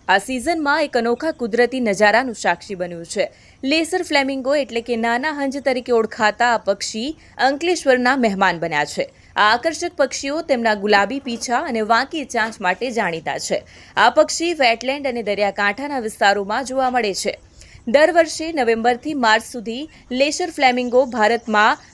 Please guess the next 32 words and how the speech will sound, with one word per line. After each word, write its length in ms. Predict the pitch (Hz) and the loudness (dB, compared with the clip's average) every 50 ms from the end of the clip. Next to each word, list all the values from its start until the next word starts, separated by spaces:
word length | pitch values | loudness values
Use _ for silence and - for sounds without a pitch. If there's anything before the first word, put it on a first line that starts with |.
| - | -4
વેટલેન્ડમાં 680 | 214 220 254 262 269 - 311 339 339 311 285 247 233 247 | 0 2 2 2 2 0 -2 -2 -2 -2 -2 0 0 -2
સ્થળાંતર 500 | 269 - - 220 196 185 185 185 190 247 | -2 -2 0 2 2 2 2 0 -4 -8
કરે 280 | 247 - 254 240 233 240 | -2 0 0 0 0 0
છે, 280 | 233 - - 247 285 - _ _ | -2 -4 -6 -6 -6 -8 _ _
જ્યાં 280 | - 208 - 240 233 233 | -10 -2 0 0 2 2
પોષક 360 | 233 - 269 285 277 - 370 - _ | 2 0 0 0 0 -4 -8 -2 _
તત્વોથી 460 | - 269 262 262 277 285 285 285 277 | 2 2 2 2 -2 -4 -4 -4 -6
ભરપૂર 480 | 254 190 220 220 226 220 - 226 233 233 | -4 0 0 0 0 0 -2 -4 -4 -4
શેવાળ 520 | 240 - - 214 202 185 180 170 185 220 277 - - - _ - | -4 0 2 2 4 4 4 4 4 2 0 -6 -12 -16 _ -6
અને 200 | 226 240 254 254 | -4 -4 -4 -6
ખારા 360 | 254 285 294 294 311 349 359 | -8 -6 -4 -2 0 0 0
પાણીના 480 | 349 320 294 285 285 285 269 247 262 | 0 0 0 0 0 0 0 0 0
ઝીંગા 460 | 262 - - 233 254 269 247 226 240 285 | 0 -2 -2 -4 0 2 4 4 4 4
તેમને 420 | - - - 247 269 311 311 277 | 2 0 0 0 0 0 -2 -2
આકર્ષે 520 | 208 175 175 - 185 180 - - 190 180 | -2 -2 -2 -2 -2 -4 -2 -2 -4 -4
છે. 240 | 175 - 220 196 - - - - - - - - - - - - | -2 -2 -2 -2 -2 -6 -12 -20 -20 -20 -20 -20 -20 -20 -12 -2
ગુજરાત 420 | 220 247 277 240 311 311 330 370 381 - | 0 0 2 4 4 4 4 4 2 0
તેના 200 | 359 339 349 339 | -2 -2 -2 -2
વિશાળ 460 | 277 285 247 - - 262 262 285 294 | -2 -4 -2 2 4 4 4 4 2
મીઠાના 500 | 269 254 254 226 - 294 320 302 269 226 | -2 -4 -6 -6 -6 -6 -4 -2 -2 0
રણ 220 | 208 208 208 233 277 - - | 0 0 -2 -4 -4 -6 -6
અને 180 | 214 226 220 | -4 -4 -2
દરિયાકાંઠાના 960 | 190 208 220 214 208 196 196 196 214 208 214 214 - 285 285 254 220 226 262 220 - | -2 -2 0 2 2 2 0 0 -2 -2 -2 -4 -6 -8 -4 -2 0 0 0 0 -2
ઇકોસિસ્ટમના 840 | 247 240 - 330 349 294 - 285 254 - - 269 247 247 226 202 | -8 -8 -6 -4 -4 -4 -4 -6 -6 -4 -2 -2 0 0 0 0
કારણે 600 | 190 - 196 190 190 190 190 190 202 247 302 - - - - - - | 2 2 4 4 4 2 0 -4 -4 -6 -6 -10 -14 -20 -20 -4 0
આ 120 | 196 214 | 0 2
પક્ષીઓ 480 | 220 - 247 240 - - 339 349 339 311 | 2 2 -2 -4 -4 -4 -4 -4 -4 -2
માટે 340 | 277 277 269 254 254 277 262 | 2 2 2 2 0 -2 -6
મુખ્ય 300 | 240 233 226 - 247 220 | -6 -8 -8 -8 -10 -10
સ્થાન 360 | - - 233 190 185 190 185 | -8 -4 -4 -4 -4 -4 -4
બન્યું 280 | 175 170 156 156 156 | -6 -8 -8 -8 -10
છે. 260 | 160 - - - - | -8 -6 -4 -4 -4